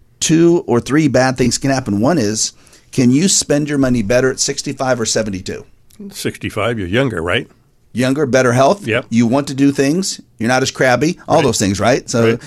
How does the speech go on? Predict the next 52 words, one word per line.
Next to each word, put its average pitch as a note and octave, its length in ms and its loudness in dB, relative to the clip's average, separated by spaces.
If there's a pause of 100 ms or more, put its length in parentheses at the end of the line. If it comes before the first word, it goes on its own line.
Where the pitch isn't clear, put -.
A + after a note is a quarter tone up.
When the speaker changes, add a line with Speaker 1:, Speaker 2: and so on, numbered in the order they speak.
Speaker 1:
you A#2+ 100 2
don't C3+ 140 0
wanna B2+ 200 2
deal C3 180 2
with A2+ 100 0
T D3 160 0
S B2 140 0
A B2+ 60 2
agents C3+ 460 0
as A#2 140 -2
much. A#2+ 400 0 (220)
So B2 280 -2
you D3+ 140 0
wanna D3 160 2
make C3 240 0
sure F#3 380 2
that B2+ 300 -2
you A2+ 140 0
do C3+ 260 0
these D3+ 240 -2
things B2+ 480 -2
so - 140 -6
you A2+ 60 0
don't A#2+ 260 -4
have A#2 360 -2
regrets. G#2+ 600 -4 (420)
Second E3+ 400 -2
is, A#2+ 320 -2 (140)
while C#3 280 4
you C#3 220 4
defer C3+ 400 2
taxes C3+ 540 0
between A#2 360 0
now A#2 220 2
and G#2 80 0
then D#3+ 220 2
at - 100 -6
seventy-two, C3 580 0 (180)
you're E3 120 -2
gonna D#3+ 120 -2
have B2 160 0
more B2+ 180 2
in B2+ 60 2
your A#2 140 0
account E3+ 380 -2
that A2+ 80 -12
they're B2 100 -4
gonna A2+ 180 -4
force F3+ 440 0
you B2 80 -4
to G2 80 -4
take G#2 320 0